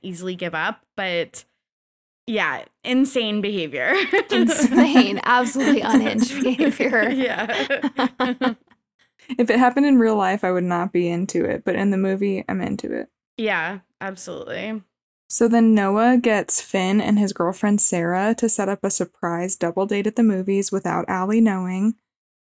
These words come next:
Speaker 3: And Finn and Sarah are making out during the entire movie, so Noah moves to sit next to Allie. And they kinda make eyes at each other the whole movie, and then afterward, the two of them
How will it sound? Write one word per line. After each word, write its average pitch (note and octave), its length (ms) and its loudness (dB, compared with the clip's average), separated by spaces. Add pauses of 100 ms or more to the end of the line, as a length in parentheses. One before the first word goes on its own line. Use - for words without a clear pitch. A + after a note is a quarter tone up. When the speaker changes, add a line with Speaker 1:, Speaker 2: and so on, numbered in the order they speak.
Speaker 3:
And G#3 160 2
Finn A#3 200 4
and B3+ 160 6
Sarah G3+ 360 0
are F#3 140 -2
making F3 440 -2
out E3 200 0
during F3+ 220 -2
the F#3 100 -2
entire G3 360 -2
movie, G#3+ 600 2 (240)
so F#3+ 200 0
Noah F#3 300 2
moves F#3 500 -2
to G#3 100 -4
sit - 180 0
next - 260 -4
to - 140 -4
Allie. F3+ 520 -2 (720)
And A3 160 6
they C4 220 6
kinda D4+ 240 2
make D4+ 220 2
eyes F#3 300 0
at F#3+ 80 2
each G3+ 160 -2
other G3+ 220 0
the G3+ 80 -2
whole G3+ 180 -2
movie, G3 760 0
and F3+ 560 -2 (360)
then F#3+ 120 -2
afterward, G3 640 -4
the G#3+ 80 -10
two G3+ 220 -4
of G3 160 -6
them G3+ 420 -2